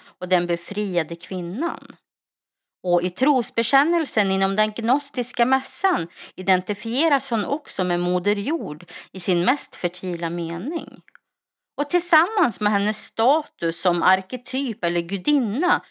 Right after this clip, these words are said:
så trodde Crowley att Babylon hade en jordisk aspekt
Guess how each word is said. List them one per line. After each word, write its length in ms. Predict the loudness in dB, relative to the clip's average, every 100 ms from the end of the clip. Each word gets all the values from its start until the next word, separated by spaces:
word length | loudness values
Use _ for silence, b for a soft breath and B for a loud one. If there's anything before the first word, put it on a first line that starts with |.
| B B
så 200 | -2 0
trodde 420 | 2 2 2 2
Crowley 640 | -2 4 4 4 2 0 0
att 180 | 0 0
Babylon 720 | 2 4 6 4 4 4 2
hade 280 | 2 2 4
en 180 | 2 0
jordisk 720 | -2 -4 -2 -2 -2 -2 -2
aspekt 680 | -4 -4 -8 -8 -8 -12